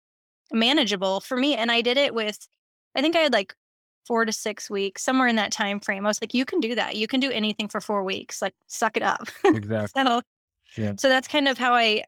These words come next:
Speaker 1: I was just very adamant. Like, "If you want this bad enough, it's gonna, you're gonna have to make some sacrifices, and waking up at four A M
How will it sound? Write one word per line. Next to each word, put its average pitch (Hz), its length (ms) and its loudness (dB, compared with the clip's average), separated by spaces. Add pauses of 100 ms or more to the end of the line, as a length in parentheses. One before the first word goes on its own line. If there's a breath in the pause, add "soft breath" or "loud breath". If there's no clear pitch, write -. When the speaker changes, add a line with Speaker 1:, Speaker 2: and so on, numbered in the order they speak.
Speaker 1:
I 226 100 2
was 233 160 0
just 220 160 -4
very 220 300 2
adamant. 202 460 -2
Like, 202 200 -2
"If 202 140 -6
you 208 100 -4
want 190 200 -6
this 220 180 -6
bad 233 220 2
enough, 254 420 -2 (460)
it's 208 240 -2
gonna, 220 480 2 (320)
you're 214 180 -2
gonna 214 180 0
have 208 180 0
to 220 100 -4
make 202 180 -2
some 214 160 -4
sacrifices, 214 920 -4
and 196 360 -2
waking 196 320 -2
up 202 140 -4
at - 140 -4
four 202 220 0
A 196 120 2
M 190 340 -2